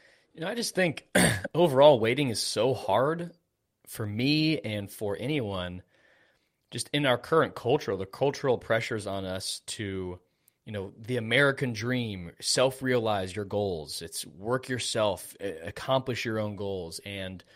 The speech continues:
the idea of quickly getting to things. Like with technological advancements, it's, we have things so quickly. I used to think a week-long shipping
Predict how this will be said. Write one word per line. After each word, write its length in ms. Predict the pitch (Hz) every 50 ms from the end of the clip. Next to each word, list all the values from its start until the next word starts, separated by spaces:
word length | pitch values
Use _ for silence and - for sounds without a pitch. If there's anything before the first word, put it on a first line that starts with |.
| - - _ _ _ _ _ -
the 100 | 113 110
idea 320 | 110 110 120 117 120 113 110
of 180 | 98 90 - _ _ -
quickly 540 | - - - - 170 165 160 - 143 139 123
getting 300 | 110 120 113 113 107 98
to 120 | - 82 73
things. 540 | - 73 69 - - 76 - - - - _ _ _ _ _ _ _ _ _ _ _ _
Like 220 | - 110 113 107 120
with 300 | 123 117 - - - -
technological 760 | - 139 131 - 135 120 113 113 117 117 - - - 113 110
advancements, 680 | 107 95 98 92 98 113 113 - - 95 92 - - 92
it's, 100 | - -
we 80 | 117 110
have 120 | 104 -
things 240 | - 131 120 107 -
so 180 | - 139 131
quickly. 480 | 120 - - 131 127 - - 87 - - _ _ _ _ _ _ _ -
I 80 | 117 143
used 180 | 156 147 -
to 80 | 147 123
think 280 | - - 123 113 107 -
a 80 | 107
week-long 560 | 110 104 117 120 113 - 113 113 110 110 110 101
shipping 540 | - - 117 107 104 120 113 117 127 131